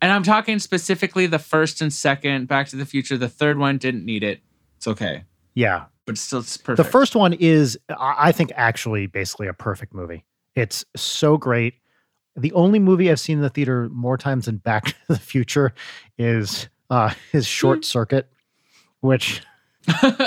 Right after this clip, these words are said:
Speaker 2: Leighton, do you know Short Circuit?
Speaker 3: Interesting. No.
Speaker 2: It was an eighties comedy about a robot named Johnny Five that comes to life. And for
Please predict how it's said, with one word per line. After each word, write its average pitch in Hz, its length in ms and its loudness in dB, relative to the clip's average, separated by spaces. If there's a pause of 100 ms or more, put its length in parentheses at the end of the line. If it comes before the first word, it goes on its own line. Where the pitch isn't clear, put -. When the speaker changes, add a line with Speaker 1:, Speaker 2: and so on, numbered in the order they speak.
(720)
Speaker 2:
Leighton, 135 240 2
do 131 80 0
you 147 60 4
know 147 120 6
Short 135 280 0
Circuit? 135 360 0 (840)
Speaker 3:
Interesting. 196 880 0 (840)
No. 190 460 4
Speaker 2:
It 147 60 2
was 139 160 4
an 156 200 0
eighties 170 380 4
comedy 143 460 2
about 117 360 2 (120)
a 120 80 -4
robot 120 540 2
named 107 200 -4
Johnny 113 320 -2
Five 104 440 0
that 107 140 -6
comes 107 280 -2
to 110 100 -2
life. 95 380 -4 (560)
And 107 720 0 (380)
for 135 400 4